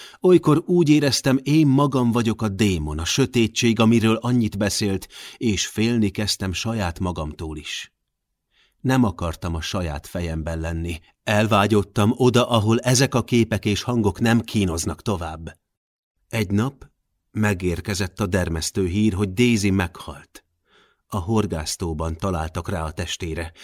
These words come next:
Szentül hittem, hogy én öltem meg, vagyis a bennem lakó démon, akit a papa hagyott rám örökül.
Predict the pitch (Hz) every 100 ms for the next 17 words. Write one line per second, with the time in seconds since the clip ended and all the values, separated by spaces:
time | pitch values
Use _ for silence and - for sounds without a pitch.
0 | - - - 147 147 120 120 143 123 107
1 | 117 - 131 120 95 - 104 107 107 123
2 | 127 - 131 120 151 143 131 123 135 120
3 | 117 131 117 113 113 127 113 - 143 127
4 | 101 - 117 104 - 98 92 - 120 85
5 | - 101